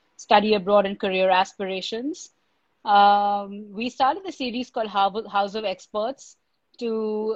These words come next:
you know, really assist people in figuring out their journeys, because I truly believe that learning through someone else's experience is very valuable. So we invite every Saturday a guest from the industry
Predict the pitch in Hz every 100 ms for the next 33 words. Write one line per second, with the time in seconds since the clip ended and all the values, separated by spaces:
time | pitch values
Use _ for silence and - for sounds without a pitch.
0 | 202 208 208 202 220 269 220 - 208 -
1 | 214 214 208 202 202 202 202 185 190 202
2 | 175 185 175 202 262 311 - - _ _
3 | _ 196 202 208 214 214 247 269 202 196
4 | 208 190 196 185 185 - - - 202 196
5 | 214 208 214 208 196 202 185 185 214 202
6 | - - 190 190 202 202 160 185 202 180
7 | 170 180 190 254 359 _ _ _ _ _
8 | - - 240 254 269 202 202 220 196 190
9 | 247 254 202 196 196 196 202 - 185 185
10 | 202 - 214 208 208 202 180 175 - -
11 | 175 175 180